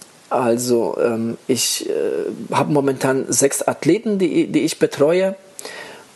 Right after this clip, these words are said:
Und, ähm, da ich momentan den Schwerpunkt auf Schwimmen setze und nebenbei, ja, etwas, äh, auf der Rolle fahre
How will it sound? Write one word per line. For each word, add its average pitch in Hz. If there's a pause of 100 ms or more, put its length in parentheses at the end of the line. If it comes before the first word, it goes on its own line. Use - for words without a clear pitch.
(120)
Und, 131
ähm, 123
da 120
ich -
momentan 120
den 117
Schwerpunkt 123
auf 117
Schwimmen 175
setze 143
und 120
nebenbei, 117 (460)
ja, -
etwas, -
äh, -
auf -
der 113
Rolle 143
fahre 135